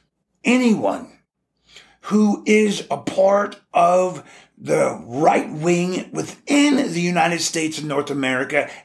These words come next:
and beyond. So people like Proud Boys,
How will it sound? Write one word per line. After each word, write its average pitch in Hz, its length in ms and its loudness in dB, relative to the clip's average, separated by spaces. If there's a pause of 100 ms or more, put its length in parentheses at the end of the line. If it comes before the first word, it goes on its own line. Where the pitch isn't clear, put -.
(240)
and 156 320 -2
beyond. 127 420 -6 (380)
So - 460 0 (340)
people 170 500 0
like 165 560 0 (960)
Proud 151 380 0
Boys, - 440 -4